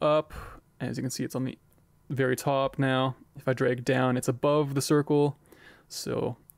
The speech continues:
you can just kinda tweak your text this way. Um, I do wanna keep it at the bottom, and I'll just drag it up like that.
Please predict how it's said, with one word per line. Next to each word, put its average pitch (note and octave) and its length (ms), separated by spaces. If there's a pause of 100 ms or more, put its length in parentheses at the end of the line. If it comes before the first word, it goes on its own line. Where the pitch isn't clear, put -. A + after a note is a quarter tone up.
(100)
you D3 80
can D#3 100
just D3+ 120
kinda C#3 160
tweak - 420
your B2+ 180
text - 480
this B2+ 220
way. B2+ 280 (600)
Um, B2 240
I B2+ 60
do B2+ 80
wanna C3 140
keep B2+ 200
it C3 80
at B2+ 120
the - 40
bottom, C#3+ 500
and B2+ 120
I'll B2 60
just A#2+ 180
drag B2 160
it B2 80
up A#2 80
like C3 180
that. G3 540